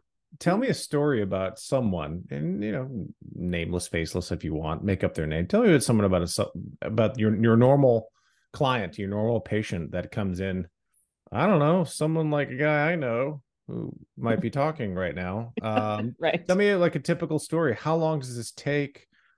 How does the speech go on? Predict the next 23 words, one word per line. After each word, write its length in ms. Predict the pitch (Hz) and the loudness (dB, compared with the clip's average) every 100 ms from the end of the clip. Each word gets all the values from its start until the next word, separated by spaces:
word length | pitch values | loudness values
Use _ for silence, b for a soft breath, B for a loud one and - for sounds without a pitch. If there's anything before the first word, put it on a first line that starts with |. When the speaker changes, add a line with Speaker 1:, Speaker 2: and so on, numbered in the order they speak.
| _ _ | _ _
Speaker 1:
Are 240 | - 113 113 | -4 -2 2
others 360 | 131 143 135 104 | 2 2 0 -2
worse 360 | 104 131 - | -2 0 2
at 140 | 127 120 | 0 0
it 120 | - | -4
than, 420 | 113 113 110 107 - | -4 -2 -2 -4 -6
than, 380 | 110 110 107 90 | -6 -4 -6 -6
than, 460 | 107 104 104 104 | -6 -4 -4 -4
or 100 | 110 | -6
some 240 | 113 151 131 | -2 0 2
worse 240 | 127 - | 0 0
at 120 | 135 | 0
it 100 | 120 | 0
than 100 | 104 | 0
others? 480 | 123 139 139 131 110 | 0 0 0 0 -4
Is 160 | 123 104 | -8 -10
it 120 | 95 | -6
take, 220 | 120 113 123 _ _ _ _ _ - | -6 -6 -10 _ _ _ _ _ -10
do 80 | 110 | -6
people 280 | 110 95 87 | -6 -6 -8
fail 420 | - 104 113 135 | -6 -2 0 2
at 140 | 143 | 2
it? 120 | 147 | 0